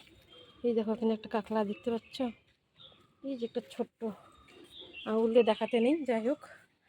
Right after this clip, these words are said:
ওই যে একটা বড় কাকলা হয়েছে এখানে, এই দেখো। আর দেখো, এই যে ফুল ফুটেছে অনেক। মেয়ে এখন পুজো দেবে, ছোটো মেয়ে। আর এই যে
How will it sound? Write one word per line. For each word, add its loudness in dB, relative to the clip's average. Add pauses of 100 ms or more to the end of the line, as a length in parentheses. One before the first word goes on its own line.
(320)
ওই 0
যে 2
একটা 0
বড় 0
কাকলা -8
হয়েছে -6
এখানে, -6 (680)
এই -2
দেখো। -10 (640)
আর 2
দেখো, -2 (180)
এই -2
যে 2
ফুল -2
ফুটেছে -2
অনেক। 0 (2500)
মেয়ে 8
এখন 2
পুজো 4
দেবে, 6 (800)
ছোটো 2
মেয়ে। 4 (2000)
আর 4
এই 10
যে 6